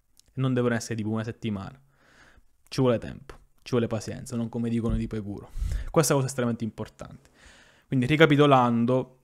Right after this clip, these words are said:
sin dall'inizio, tre cose che appunto possono essere utili. La prima, non ascoltare i tuoi genitori, o meglio, non ascoltare nessuno che non sia esperto in, nella domanda che tu hai fatto. Accetta consigli solamente da persone che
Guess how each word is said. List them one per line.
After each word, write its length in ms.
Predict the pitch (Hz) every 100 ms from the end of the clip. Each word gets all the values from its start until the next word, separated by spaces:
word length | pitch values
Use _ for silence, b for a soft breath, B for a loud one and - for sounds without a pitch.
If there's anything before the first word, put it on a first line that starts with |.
| -
sin 180 | 131
dall'inizio, 840 | 117 120 120 110 - - 123 117 117
tre 240 | 143 139
cose 300 | 139 127 120
che 60 | 117
appunto 400 | - 123 120 110
possono 300 | 117 - 117
essere 260 | - 113
utili. 480 | 113 110 - 131 151 B B B
La 160 | 131 127
prima, 680 | 156 151 147 151 151 139 - - - _ _ _ - -
non 120 | 151
ascoltare 360 | 139 - 139 135
i 20 |
tuoi 140 | 123
genitori, 560 | 113 120 113 110 107 127
o 80 | 127
meglio, 240 | 127 120 120
non 80 |
ascoltare 380 | 131 135 120 127
nessuno 380 | 120 - 147 139
che 80 | 120
non 120 | 117
sia 160 | - 127
esperto 520 | - - 127 - 123
in, 120 | 113
nella 200 | 117 120
domanda 380 | 120 120 127 117
che 160 | 107 -
tu 80 | 113
hai 80 |
fatto. 420 | - 95 - - - B B B B B
Accetta 360 | 123 156 139
consigli 320 | 139 143 135 120
solamente 360 | 127 123 123
da 100 | 120
persone 440 | 120 - - 143 131
che 280 | 131 120